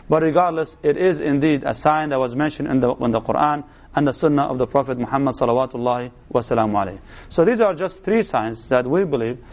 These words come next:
that happen and confirm, uh, according to the majority right now on the subject of the, the split of the moon, inshallah tabaraka wa ta'ala. When we come back next week, we're gonna talk more about some of these signs that happened and confirmed,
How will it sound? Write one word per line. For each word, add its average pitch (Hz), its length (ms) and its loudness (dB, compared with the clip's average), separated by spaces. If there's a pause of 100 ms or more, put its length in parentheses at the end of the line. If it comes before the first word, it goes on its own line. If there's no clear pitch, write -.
(200)
that 131 120 2
happen 175 460 -2 (640)
and 156 180 0
confirm, 151 480 -2 (680)
uh, 131 480 0 (200)
according - 520 -2
to 143 60 -8
the 147 100 -4
majority 143 340 0
right 127 180 0
now 127 300 -2
on 123 160 -2
the 120 80 0
subject 123 380 -2
of - 260 -2 (260)
the, 127 140 2
the 127 320 0
split 143 260 0
of 120 120 -2
the 120 80 -2
moon, 147 220 4
inshallah 117 420 -2
tabaraka 110 320 -2
wa 107 100 -2
ta'ala. 147 400 0
When 143 140 -2
we 123 80 -2
come 156 240 0
back 131 200 0
next 120 280 -8
week, 160 180 2
we're 139 80 2
gonna 127 160 2
talk 113 240 -2
more 160 220 2
about 143 420 -2 (240)
some 170 220 0
of 143 100 0
these 135 160 0
signs 135 240 0
that 123 80 -4
happened 135 560 -2
and 120 180 -2
confirmed, 156 580 0